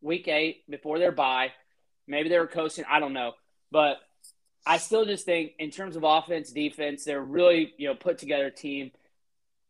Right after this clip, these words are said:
I think they're probably the most consistent team in terms of just play.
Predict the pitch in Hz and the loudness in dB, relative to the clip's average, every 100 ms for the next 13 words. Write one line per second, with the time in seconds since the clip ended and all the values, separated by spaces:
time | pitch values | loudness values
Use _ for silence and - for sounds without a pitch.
0 | - 185 196 - 196 151 151 170 - 180 | 2 4 4 2 -6 -4 0 0 0 2
1 | 165 170 160 160 160 147 135 135 165 185 | 2 2 -4 -4 -4 -6 -6 -4 -4 -4
2 | - 208 202 214 220 - 226 165 214 233 | -10 -12 -10 -8 -10 -10 -12 -12 -10 -8
3 | 220 151 - 180 185 151 139 120 143 - | -6 -8 -4 -4 -2 -2 -4 -2 -4 -6
4 | - - 135 131 143 240 | -14 -8 -2 2 2 0